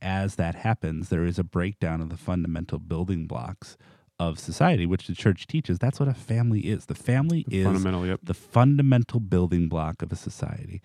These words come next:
Speaker 2: Mm-hmm.
Speaker 1: You build up strong, holy, good families. You s-, you build up a good, well-functioning society. And when you stop doing that, you lose.
Speaker 2: Right, right.
Speaker 1: And
Speaker 2: And that's w-, just one kind of push quote there.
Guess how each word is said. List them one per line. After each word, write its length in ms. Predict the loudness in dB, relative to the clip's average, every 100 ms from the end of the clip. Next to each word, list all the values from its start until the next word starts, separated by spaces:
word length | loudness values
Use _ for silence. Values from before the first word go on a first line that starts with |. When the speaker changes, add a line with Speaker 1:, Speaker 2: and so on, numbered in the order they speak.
| -10
Speaker 2:
Mm-hmm. 240 | -10 -10 -10
Speaker 1:
You 180 | 2 2
build 400 | 4 4 4 6
up 260 | 4 2 -4 _ _ -18
strong, 640 | -12 -8 2 6 8 6 6 2
holy, 540 | 2 4 4 4 0 2
good 300 | 4 4 2
families. 600 | -4 -2 0 0 -2 -2
You 100 | 0 0
s-, 220 | -2 -4
you 180 | 0 2
build 320 | 2 2 4
up 200 | 2 0 -10
a 160 | -8 -8
good, 400 | -2 2 2 0 -4
well-functioning 760 | -6 -6 -10 -10 -10 -10 -12
society. 680 | -10 -10 -10 -12 -12 -12 -12 -4
And 140 | 0
when 120 | 0
you 100 | -2
stop 560 | -6 -10 -4 0 -2 -4 -10
doing 380 | -2 0 2 2
that, 260 | 0 0 -4 _ -20 -20 _ _ _ _ -2
you 160 | 0
lose. 480 | 2 0 -6 -12 -20 _ _
Speaker 2:
Right, 240 | 0 2 0 -8 -20 -14
right. 180 | -6 0
Speaker 1:
And 680 | 4 6 6 6 6 4 2 _ _ _ _ _ _ _ _ -2
Speaker 2:
And 100 | 6
that's 180 | 6 4
w-, 180 | -2 2
just 280 | 2 0 -8 -8
one 380 | 2 4 6 4
kind 240 | 2 0
of 100 | 0
push 300 | 0 -2 -2
quote 280 | -4 -2 -2
there. 260 | -2 -2